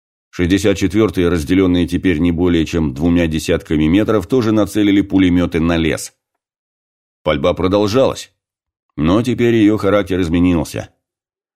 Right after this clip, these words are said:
Наши по-прежнему не жалели патронов, а вот немцы и отвечали все скупее, и становилось их, опытному уху ясно, все меньше. А вскоре стало ясно, что немцам приходится совсем уж кисло.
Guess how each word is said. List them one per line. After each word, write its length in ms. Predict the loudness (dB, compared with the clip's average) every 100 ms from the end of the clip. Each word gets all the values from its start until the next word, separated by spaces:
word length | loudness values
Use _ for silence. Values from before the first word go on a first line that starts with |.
| -8
Наши 380 | -2 0 0 -2
по-прежнему 540 | 0 0 2 2 2
не 100 | 2
жалели 360 | 2 0 2 0
патронов, 580 | -2 -2 0 0 0 0
а 60 |
вот 260 | -2 -2 -2
немцы 380 | -2 0 -2 0
и 40 |
отвечали 520 | 0 -2 0 2 2
все 220 | 0 -2
скупее, 720 | -2 -2 0 2 2 0 -4 _ _ -6
и 100 | -4
становилось 640 | -2 0 2 2 0 0
их, 240 | -2 -4 _
опытному 500 | -4 -4 -2 0 0
уху 340 | -2 -4 -2
ясно, 580 | 0 0 0 -2 -2 -4 _ _
все 280 | -16 -4 0
меньше. 560 | 0 0 -6 -10 -14 -16 _ _ _ _ _ _ _ _ _ _
А 120 | -8 -6
вскоре 280 | -4 -6
стало 280 | -4 -2 2
ясно, 360 | 2 2 2 -2
что 180 | -2 0
немцам 400 | 2 0 -2 -4
приходится 500 | -4 -2 -2 -2 -4
совсем 420 | -4 -2 -2 -4
уж 140 | -6
кисло. 520 | -4 -4 -4 -8 -10